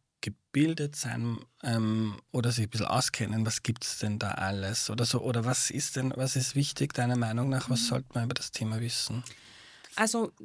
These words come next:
Speaker 2: prinzipiell finde ich, ist, äh, Bildung ja gesamtgesellschaftliche Aufgabe, ähm, muss man primär mal sagen. Also das, äh, setzt in Wirklichkeit in den, äh, Bildungseinrichtungen an,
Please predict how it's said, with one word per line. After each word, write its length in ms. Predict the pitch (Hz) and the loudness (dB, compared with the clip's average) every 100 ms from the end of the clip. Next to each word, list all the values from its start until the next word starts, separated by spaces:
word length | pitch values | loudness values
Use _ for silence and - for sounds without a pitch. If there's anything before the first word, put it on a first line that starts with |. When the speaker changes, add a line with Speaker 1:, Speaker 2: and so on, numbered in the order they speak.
| - - 220 | -8 -4 2
Speaker 2:
prinzipiell 680 | 254 254 247 226 240 233 | 2 2 2 2 0 -2
finde 300 | - 254 233 | -2 -4 -2
ich, 140 | 233 220 | -2 -2
ist, 160 | 214 226 | 0 0
äh, 200 | 214 214 | 0 0
Bildung 380 | - 233 226 226 | -2 -4 -2 0
ja 300 | 214 202 196 | 0 0 0
gesamtgesellschaftliche 1300 | 202 - 175 170 180 - 185 190 185 202 - 202 170 | -2 0 0 0 -2 0 2 0 -2 -2 0 2 2
Aufgabe, 680 | 175 - 185 185 214 226 - | 2 0 0 2 2 2 0
ähm, 420 | 208 202 202 208 | 0 0 0 2
muss 160 | 202 208 | 2 2
man 120 | 202 | 0
primär 320 | 202 214 208 | 2 2 4
mal 180 | 196 196 | 2 2
sagen. 380 | - 190 190 208 | 0 0 2 2
Also 240 | 185 - | 0 0
das, 360 | 180 180 - - | -2 -2 -2 0
äh, 180 | 190 190 | 0 2
setzt 400 | - 185 - 196 | 2 2 2 2
in 180 | 196 | 2
Wirklichkeit 540 | 190 - 180 - 185 185 | 2 -2 -4 0 0 2
in 140 | 185 | 2
den, 340 | 180 180 180 180 | 2 4 2 2
äh, 300 | 175 180 180 | 2 2 2
Bildungseinrichtungen 1200 | 220 214 202 190 - 165 185 202 196 - 208 208 | 2 4 4 2 0 2 2 2 0 0 2 2
an, 300 | - 202 220 | 2 4 4